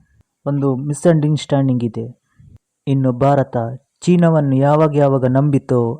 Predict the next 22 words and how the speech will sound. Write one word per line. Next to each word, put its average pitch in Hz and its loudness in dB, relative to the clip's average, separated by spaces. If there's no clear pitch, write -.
ಆಗ 139 0
ಚೀನಾ 160 0
ಮಾತ್ರ 135 -2
ಭಾರತಕ್ಕೆ 127 -2
ಬೆನ್ನ 165 4
ಹಿಂದೆ 139 0
ಚೂರಿ 151 2
ಹಾಕಿದ್ದೇ 131 0
ಹೆಚ್ಚು. 113 -6
ಯಾವಾಗ 170 2
ಗಲ್ವಾನ್ 156 2
ಕಣಿವೆ 143 0
ಒಂದು 135 -2
ಘರ್ಷಣೆ 151 0
ನಡೀತೋ 127 0
ಆವಾಗ್ಲೇ 127 2
ಭಾರತ 139 2
ಒಂದು 131 0
ಕಠಿಣ 151 0
ನಿರ್ಧಾರ 131 0
ತೆಗೆದುಕೊಂಡಿತು. 120 -2
ಅದೇನೆಂದರೆ 123 -2